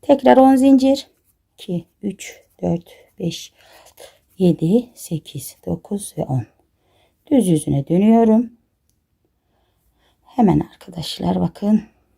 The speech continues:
Bu sekiz zincirli yuvamın içine kapattım. Hem de bu sinek kanatlarımız arkadaşlar biliyorsunuz dal görevini,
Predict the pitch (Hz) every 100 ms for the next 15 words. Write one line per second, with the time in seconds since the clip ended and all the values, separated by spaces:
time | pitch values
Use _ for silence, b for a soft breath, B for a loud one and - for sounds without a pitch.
0 | _ _ _ _ _ _ _ _ _ _
1 | _ _ _ - - 185 - 240 180 160
2 | 151 151 151 180 196 160 139 143 - 196
3 | - 156 160 - - _ _ _ _ _
4 | _ _ _ _ _ _ _ _ _ _
5 | _ - 311 240 226 254 247 214 - 196
6 | 180 175 165 160 165 160 160 160 160 -
7 | 190 214 190 160 196 190 190 202 190 190
8 | 175 156 147 135 156